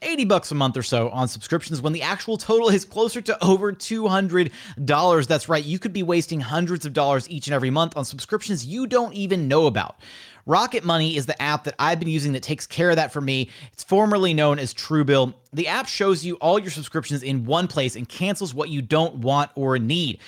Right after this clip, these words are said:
Rocket Money can even find subscriptions that you didn't even know you were paying for. You may even find out you've been double charged for certain subscriptions. To cancel, all you have to do is press the cancel button, and Rocket Money will take care of the rest. It is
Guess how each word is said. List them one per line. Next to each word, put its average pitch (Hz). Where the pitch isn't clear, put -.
Rocket 226
Money 214
can 185
even 160
find 185
subscriptions 160
that 165
you 208
didn't 262
even 208
know 180
you 165
were 151
paying 151
for. 104
You 190
may 254
even 202
find 190
out 185
you've 165
been 220
double 262
charged 95
for 156
certain 151
subscriptions. -
To 156
cancel, 240
all 196
you 247
have 233
to 180
do 156
is 175
press -
the -
cancel 240
button, 143
and 147
Rocket 196
Money 185
will 175
take 175
care 160
of 143
the 143
rest. 139
It 151
is 131